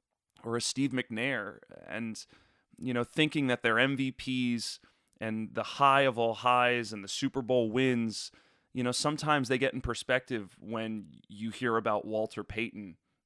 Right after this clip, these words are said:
you know, passing away at an early age, or,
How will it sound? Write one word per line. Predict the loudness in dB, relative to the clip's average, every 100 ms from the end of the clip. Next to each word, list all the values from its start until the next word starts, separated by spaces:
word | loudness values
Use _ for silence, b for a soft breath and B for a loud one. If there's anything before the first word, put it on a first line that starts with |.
| -14
you | -10
know, | -8 -10
passing | -2 0 0 -6 -6
away | -2 0 0 -2 -6
at | -10
an | -10 -10
early | -10 -10 -8
age, | -8 -8 -12 -14 -14
or, | -14 -16